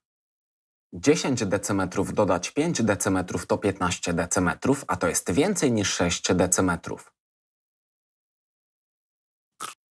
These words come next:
Z trzech odcinków można zbudować trójkąt wtedy i tylko wtedy, gdy długość najdłuższego z nich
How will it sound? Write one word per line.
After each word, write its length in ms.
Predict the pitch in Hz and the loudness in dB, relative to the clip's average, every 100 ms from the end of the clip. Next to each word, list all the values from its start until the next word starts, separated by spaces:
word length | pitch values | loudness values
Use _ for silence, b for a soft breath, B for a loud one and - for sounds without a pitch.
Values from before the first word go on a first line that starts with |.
| _ - - _ _ - - _ _ _ _ _ _ _ _ _ _ _ _ _ _ _ - | _ -16 -16 _ _ -14 -14 _ _ _ _ _ _ _ _ _ _ _ _ _ _ _ -8
Z 120 | - | -6
trzech 400 | - 147 175 - | -2 0 0 0
odcinków 600 | - - 98 92 85 - | -2 -2 0 0 -2 2
można 360 | 110 165 170 | 2 4 2
zbudować 580 | 131 104 104 95 98 - | 2 2 2 2 0 -6
trójkąt 540 | - 87 78 - 71 - | -6 -6 -6 -8 -10 -10
wtedy 340 | - 180 208 | -4 2 2
i 140 | 151 | 2
tylko 320 | 123 98 92 101 | 0 0 0 -2
wtedy, 480 | - 78 82 95 123 _ - | -2 -2 0 -2 -2 _ -6
gdy 240 | 104 104 | 0 2
długość 600 | 90 131 175 143 - - | 4 2 2 0 -2 -2
najdłuższego 760 | 98 90 87 90 - 170 175 139 | 0 0 0 0 2 2 2 2
z 140 | 98 | 2
nich 360 | 87 87 123 | 0 2 0